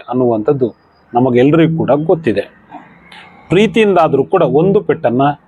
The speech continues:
ಕೊಟ್ಟೇ ಕೊಡ್ತೀವಿ. ಅದು ಅಂತಾರಾಷ್ಟ್ರೀಯ ಮಟ್ಟದಲ್ಲಿ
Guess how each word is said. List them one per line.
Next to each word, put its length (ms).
ಕೊಟ್ಟೇ 300
ಕೊಡ್ತೀವಿ. 500
ಅದು 260
ಅಂತಾರಾಷ್ಟ್ರೀಯ 640
ಮಟ್ಟದಲ್ಲಿ 560